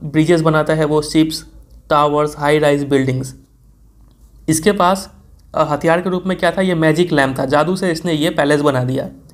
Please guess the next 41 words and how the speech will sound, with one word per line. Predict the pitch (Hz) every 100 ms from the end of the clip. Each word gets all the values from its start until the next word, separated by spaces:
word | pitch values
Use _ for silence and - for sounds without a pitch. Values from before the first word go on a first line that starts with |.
| -
लेकिन | 151 156
इस | 190 196 - - -
जो | 156 156
मॉडर्न | 143 151 180
मैकेनिक | 156 156 160 175
है, | 185
इसके | 151 175
पास | 170 170
क्या | - 165
है? | 240 - - _ -
टूल्स | 196 190 156
है, | 135 - - _ -
ठीक | 233
है, |
मॉडर्न | 160 151 160 185
टूल्स | 190 180 175
है। | 160
ये | 180
इस | 180 160
मॉडर्न | 156 180
टूल्स | 175 175 165
का | 170
हेल्प | 156 147
से | 143 196 240 - - - -
ब्रिजेस, | 147 156 160 165 160 -
शिप्स, | 156 156 - - _ _ _
टॉल | 156 151
बिल्डिंग्स | 147 156 147 156 156
ये |
सब | 147 135
बनाता | 131 123 123
है, | 127 - -
ठीक | 202
है। | 208 - - _ _
तो | 147
दोनों | 160 180
को | 196
मैजिशियन | 170 151 151 156 147
कहा | 139 127
गया | 127
है, | - -